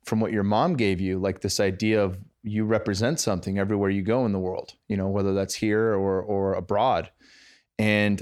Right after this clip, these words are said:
uh, a lot of commanding officers would let us know, like, "You're representatives of our country, you know, do us well." And so some people would take that to heart, and some people were there to fucking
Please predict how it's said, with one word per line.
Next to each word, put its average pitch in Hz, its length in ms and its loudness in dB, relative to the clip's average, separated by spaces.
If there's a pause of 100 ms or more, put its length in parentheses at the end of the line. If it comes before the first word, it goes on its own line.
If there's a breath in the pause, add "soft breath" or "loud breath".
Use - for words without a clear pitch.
(100)
uh, 101 580 4
a 117 40 2
lot 123 260 4
of 147 100 -2
commanding 127 320 2
officers 117 680 0
would 101 200 -2
let 107 160 2
us 101 160 0
know, 131 200 2
like, 101 240 2
"You're 113 160 2
representatives 110 680 0
of 95 100 -2
our 101 120 2
country, - 480 -6 (100)
you 110 80 -2
know, 98 320 0
do 104 160 0
us 101 160 -2
well." 117 340 -2 (500 loud breath)
And 113 220 2
so 107 400 4
some 135 240 2
people 120 240 0
would 117 140 0
take 113 160 0
that 117 160 2
to 110 80 0
heart, 120 320 2
and 120 100 -2
some 123 180 0
people 107 280 0
were 110 160 2
there 107 180 4
to 113 80 0
fucking 107 500 0